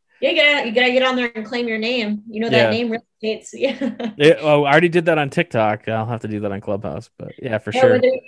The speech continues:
Speaker 1: use it or not, you need that name real estate.
Speaker 2: Yeah.
Speaker 1: Um, Clubhouse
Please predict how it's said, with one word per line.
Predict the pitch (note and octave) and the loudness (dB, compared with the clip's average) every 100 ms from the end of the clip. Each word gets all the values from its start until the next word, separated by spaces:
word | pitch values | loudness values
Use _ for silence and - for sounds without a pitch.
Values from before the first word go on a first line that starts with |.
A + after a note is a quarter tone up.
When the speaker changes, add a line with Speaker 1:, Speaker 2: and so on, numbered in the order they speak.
| C4+ | -6
Speaker 1:
use | D4 | -4
it | D4 B3+ | 0 2
or | |
not, | G#3+ G#3 | 2 0
you | A3 | 0
need | A3 A3+ | 0 0
that | A#3 | 0
name | A3 A#3 A#3+ | 0 0 0
real | A3 B3 | -2 -4
estate. | B3+ G3+ G3+ G3+ - - - | -6 -8 -6 -8 -12 -20 -10
Speaker 2:
Yeah. | G#3+ G3+ | -4 2
Speaker 1:
Um, | B3 B3 A#3+ A#3 A3 - | 4 6 4 2 -2 -8
Clubhouse | - C#4 C#4 F#4 - F#4+ F4+ G4 F#4 F4+ | -2 2 2 0 -2 -2 -2 0 0 -2